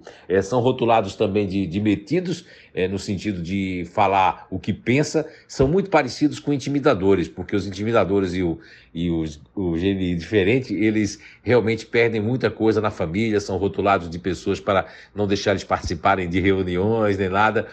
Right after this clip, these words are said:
porque eles acabam dizendo a verdade, muitas vezes essa verdade dói demais, mas isso também é pela maneira, né? O diferente, eles, infelizmente, eles,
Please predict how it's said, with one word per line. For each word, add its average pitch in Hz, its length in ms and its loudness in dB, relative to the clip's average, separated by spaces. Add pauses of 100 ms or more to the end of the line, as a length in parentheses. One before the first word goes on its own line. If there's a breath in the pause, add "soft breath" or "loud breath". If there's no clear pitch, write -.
(160 loud breath)
porque 98 240 -2
eles 101 160 0
acabam 104 480 2
dizendo 95 380 0
a 92 40 2
verdade, 98 520 2
muitas 120 280 0
vezes 120 160 -2
essa 120 100 -2
verdade 107 440 0
dói 127 540 4 (220 loud breath)
demais, 117 500 0 (200 loud breath)
mas 165 200 -6
isso 165 160 -10
também 120 240 -6
é 123 40 -6
pela 120 200 -6
maneira, 92 420 -2
né? 87 120 -4
O 87 120 -6
diferente, 98 500 -4
eles, 95 220 -4 (220 loud breath)
infelizmente, 107 760 -2
eles, - 380 -4